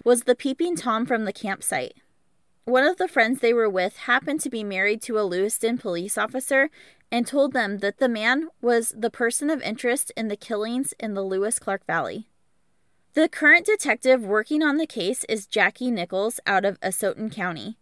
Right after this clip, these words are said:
She is featured in the Investigation Discovery docuseries on the Elsie Valley murders called Cold Valley. In the documentary, you get to see all the ways she has investigated this ice-cold case and also a little bit about her home life.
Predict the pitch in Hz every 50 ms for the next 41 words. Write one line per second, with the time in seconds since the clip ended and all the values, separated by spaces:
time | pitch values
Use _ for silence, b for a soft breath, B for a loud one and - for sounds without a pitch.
0 | _ _ _ _ - - - 294 302 415 403 - - 240 247 - 285 277 285 262
1 | - 240 240 226 226 220 214 214 196 185 220 - - 247 233 233 220 254 - 269
2 | 254 240 262 262 - - 202 190 190 202 220 220 247 202 180 165 190 - - -
3 | 240 - - 247 254 269 285 302 294 - - - 220 202 185 - - 196 196 214
4 | - - 269 262 262 226 226 226 226 226 208 185 180 185 208 240 277 311 - -
5 | - - - 220 202 196 196 - - - - 220 208 220 240 240 - - - 175
6 | 165 156 139 110 135 214 233 _ _ _ 247 277 285 359 392 339 277 220 262 -
7 | 277 247 226 208 202 226 - 208 196 202 220 - - 202 240 262 - 320 302 -
8 | 294 285 - - 226 214 - - - 233 233 254 320 320 294 262 233 233 254 -
9 | - 254 226 220 226 226 220 196 190 220 - - 233 220 214 208 202 202 220 214
10 | 208 196 214 - - - 226 208 220 - - - 233 220 220 - - - 196 208
11 | 277 - - - b b b b b b b b - 240 240 - 247 254 254 -
12 | 320 294 330 302 - 247 240 233 247 262 269 262 254 247 240 - 240 226 220 -
13 | - - - 233 226 220 240 220 220 208 175 127 - 220 - - -